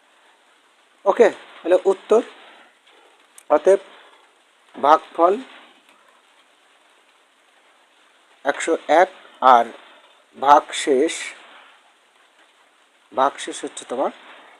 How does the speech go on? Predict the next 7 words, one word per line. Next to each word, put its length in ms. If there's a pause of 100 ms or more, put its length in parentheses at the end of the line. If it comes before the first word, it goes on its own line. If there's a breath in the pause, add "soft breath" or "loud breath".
(160)
একশো। 280 (320)
ওকে, 160 (140)
ফাইন, 200 (1160)
আশা 180
করি 200
বুঝতে 240
পেরেছ। 220